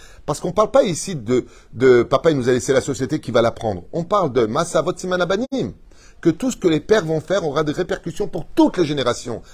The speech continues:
C'est un rôle hyper important, c'est pour ça qu'ils se fâchent. Ils sont pas en train de se fâcher parce que, euh, papa, il va laisser un milliard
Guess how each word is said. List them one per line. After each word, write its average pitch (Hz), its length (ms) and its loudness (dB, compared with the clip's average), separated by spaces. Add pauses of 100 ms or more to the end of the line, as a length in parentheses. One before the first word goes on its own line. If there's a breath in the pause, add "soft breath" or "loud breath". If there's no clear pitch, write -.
C'est - 160 2
un 208 120 8
rôle 143 220 2
hyper 185 240 0
important, 208 440 0
c'est 135 80 -10
pour 110 100 -16
ça 175 100 -6
qu'ils 151 140 -12
se - 60 -14
fâchent. - 340 0 (260 soft breath)
Ils 131 60 -12
sont 190 80 -2
pas 220 120 4
en - 20 4
train 208 160 0
de 147 40 -8
se 175 60 0
fâcher 165 240 0
parce 160 160 0
que, 151 240 8 (320 loud breath)
euh, 131 300 4 (320 soft breath)
papa, 190 180 4
il 175 40 2
va 160 40 6
laisser 160 220 0
un 165 80 4
milliard 165 500 4